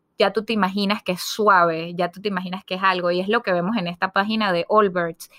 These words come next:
que colocan aquí a la persona tocando la lana. Entonces ya con eso tú te puedes imaginar que el, el, el material es suave y que es cómodo. Entonces es un poco de los sentidos, de, de tratar de jugar con los sentidos, pero con la vista.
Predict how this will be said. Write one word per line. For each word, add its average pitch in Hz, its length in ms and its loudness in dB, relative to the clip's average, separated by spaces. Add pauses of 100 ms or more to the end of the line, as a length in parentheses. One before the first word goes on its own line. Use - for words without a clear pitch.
(340)
que 202 140 -2
colocan 196 440 4
aquí 190 220 0
a 180 60 0
la 214 120 0
persona 196 440 -4
tocando 196 580 0
la 190 140 -2
lana. 175 520 -2 (320)
Entonces 208 360 -2
ya 214 160 2
con 226 160 2
eso 226 240 0
tú 220 160 -8
te 233 140 -6
puedes 220 360 2
imaginar 196 760 -2 (100)
que 202 100 -2
el, 175 220 -2
el, 175 360 0
el 180 80 -2
material 175 440 0
es 180 100 -8
suave 190 300 -2
y 190 60 -2
que 175 120 -10
es - 80 -20
cómodo. 170 500 -2 (460)
Entonces 247 300 0
es 262 100 4
un 254 120 0
poco 262 320 4
de 214 240 8
los 185 260 4
sentidos, 226 680 0
de, 180 260 0
de 180 180 -4
tratar 185 400 0
de 226 80 0
jugar 190 240 2
con 226 120 0
los 240 100 -2
sentidos, 190 460 -4
pero 233 240 2
con 208 260 2
la 175 160 2
vista. - 460 -8